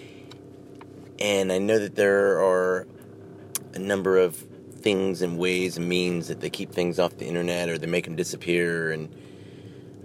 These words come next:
uh, I think that might have been one of 'em. Because it would be very interesting if people really knew how the Democratic Party felt about them.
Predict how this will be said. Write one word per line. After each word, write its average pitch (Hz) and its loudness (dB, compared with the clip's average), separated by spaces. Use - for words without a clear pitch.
uh, 78 -10
I 90 -4
think 127 -6
that 127 -6
might 131 -2
have 139 -2
been 139 0
one 156 2
of 107 -2
'em. 85 -4
Because 92 -4
it 92 2
would 87 -4
be 101 0
very 117 2
interesting 110 0
if 92 -4
people 107 0
really 98 0
knew 113 2
how 107 0
the 92 -4
Democratic 107 4
Party 98 2
felt 120 0
about 80 -2
them. 76 -6